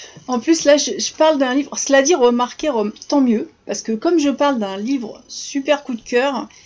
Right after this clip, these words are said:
c'est, c'est bien, parce que je peux en parler beaucoup, beaucoup.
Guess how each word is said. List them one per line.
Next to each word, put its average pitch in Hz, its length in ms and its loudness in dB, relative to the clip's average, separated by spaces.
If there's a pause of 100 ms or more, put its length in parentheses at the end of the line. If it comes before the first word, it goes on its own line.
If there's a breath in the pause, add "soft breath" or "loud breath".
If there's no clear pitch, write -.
(220 soft breath)
c'est, 196 640 4
c'est 220 180 0
bien, 220 260 -4
parce 220 120 -12
que - 80 -14
je - 120 -8
peux - 120 -10
en 180 120 -8
parler 190 340 0
beaucoup, 180 340 -8
beaucoup. 185 380 -8